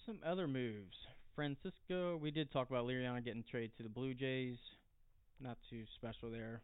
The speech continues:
Hopefully it works out for Liriano. I do like Liriano, so I'm pulling for him.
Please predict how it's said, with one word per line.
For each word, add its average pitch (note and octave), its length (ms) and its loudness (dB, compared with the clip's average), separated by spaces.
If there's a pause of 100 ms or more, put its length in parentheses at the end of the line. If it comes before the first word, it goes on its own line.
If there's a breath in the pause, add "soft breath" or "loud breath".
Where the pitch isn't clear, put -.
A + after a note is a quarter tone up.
(720)
Hopefully B2 360 -2
it A2+ 100 -4
works A#2 260 -6
out A#2+ 200 -2
for A#2+ 80 -8
Liriano. A2+ 480 -2
I C3 80 4
do B2+ 200 -2
like A2 260 -6
Liriano, A2 440 -6
so A2+ 60 -6
I'm A2 160 -6
pulling A2 300 -6
for A2+ 80 -6
him. A#2 180 -4